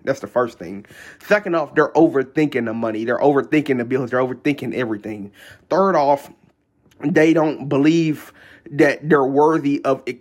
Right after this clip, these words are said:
of receiving the money that they're asking for, that they put out to the universe. And that's the main three problems where people go wrong with money blockages, is because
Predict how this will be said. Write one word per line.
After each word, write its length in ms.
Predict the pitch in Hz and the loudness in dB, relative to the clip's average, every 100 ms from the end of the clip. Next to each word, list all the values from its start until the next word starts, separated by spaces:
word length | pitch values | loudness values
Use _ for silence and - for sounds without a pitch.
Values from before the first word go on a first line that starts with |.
| _ - | _ -2
of 240 | 139 117 | -2 0
receiving 560 | 131 - - 175 151 131 | -4 -2 0 2 4 2
the 80 | |
money 240 | 123 139 135 | 2 2 2
that 180 | 123 117 | -2 -4
they're 220 | 113 - | -6 -2
asking 360 | 131 - - 113 | -4 -4 -8 -10
for, 200 | 120 117 | -6 -6
that 80 | |
they 140 | 113 117 | -6 -6
put 160 | - | 0
out 160 | 131 110 | 0 0
to 100 | - | -4
the 80 | 120 | -2
universe. 480 | 139 131 - - - | 2 2 0 -6 -2
And 140 | 135 | 0
that's 140 | 160 | 0
the 100 | - | 0
main 360 | 127 139 156 151 | -2 0 0 0
three 180 | 147 143 - - | -2 -4 -4 -8
problems 420 | - 147 131 120 | -2 -2 -2 -4
where 100 | 123 | -6
people 280 | - 135 120 | -4 -4 -2
go 160 | 123 | -2
wrong 280 | 110 131 143 | 0 2 2
with 140 | 120 | 0
money 220 | 107 143 143 | 0 2 2
blockages, 560 | 117 117 - 117 110 | 0 -2 -4 -8 -6
is 140 | 127 120 | -6 -6
because 360 | - 143 123 | -4 0 0